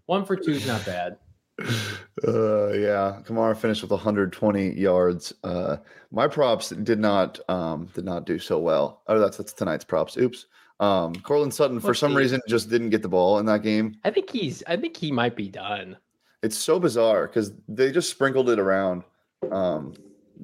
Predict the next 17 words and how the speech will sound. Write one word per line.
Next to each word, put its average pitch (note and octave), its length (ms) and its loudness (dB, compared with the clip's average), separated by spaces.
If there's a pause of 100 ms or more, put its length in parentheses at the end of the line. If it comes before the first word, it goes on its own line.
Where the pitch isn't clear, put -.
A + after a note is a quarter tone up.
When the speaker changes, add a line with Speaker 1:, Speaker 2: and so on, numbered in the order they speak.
Speaker 2:
the G2 100 -6
field F#2+ 380 2
for F#2 340 2
everybody F#2 360 2
in E2+ 80 -2
that F2+ 160 -4
game, E2+ 220 -6
and E2+ 80 -8
they F2+ 80 -2
dominated G2 680 2 (260)
offensively, G#2+ 640 0
Speaker 1:
Yeah. F#2+ 180 2
Speaker 2:
but - 80 -14
there G#2+ 120 4
was A2 100 2
no A#2 240 2
really G2+ 440 2